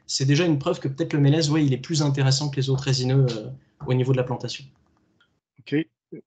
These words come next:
Speaker 2: J'ai-tu le droit à une petite dernière question, hein, Claudie ?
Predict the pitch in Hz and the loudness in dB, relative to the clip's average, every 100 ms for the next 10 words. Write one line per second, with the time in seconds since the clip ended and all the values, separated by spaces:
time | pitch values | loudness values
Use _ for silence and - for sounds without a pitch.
0 | _ - 147 123 143 135 147 160 151 131 | _ -6 -4 -2 -4 0 2 2 0 -4
1 | - - 147 143 143 147 147 - 139 - | -8 -10 -6 -2 -2 -2 -4 -6 -8 -6
2 | 165 170 156 - 156 - | -6 -6 -6 -6 -10 -10